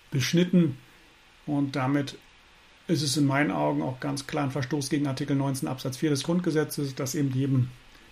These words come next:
die Möglichkeit des Rechtsweges offenstehen muss. Das hat man hier von vornherein in dem Gesetz ausgeschlossen.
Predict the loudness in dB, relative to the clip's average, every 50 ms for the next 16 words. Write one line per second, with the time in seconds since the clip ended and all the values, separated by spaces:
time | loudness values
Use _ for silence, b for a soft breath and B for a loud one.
0 | -6 0 2 4 4 4 2 0 -4 -4 -4 -4 -6 -4 -4 -4 -2 -2 -4 -4
1 | -4 -4 -2 0 0 0 -2 -4 -4 -4 -2 -4 -2 -2 0 0 2 2 2 2
2 | 0 -4 B B B B B B B B -14 -8 -6 -2 0 2 4 4 4 4
3 | 2 0 0 -2 -2 0 2 4 4 4 4 2 2 0 -2 -2 -4 -6 -10 -16
4 | -12 -4 0 0 2 2 2 0 -2 -2 -2 -2 -2 -2 -2 -4 -6 -8 -14 -16
5 | -12 -8 -4 -4 -2 -4 -4 -4 -4 -4 0 0 0 0 0 -2 -4 -6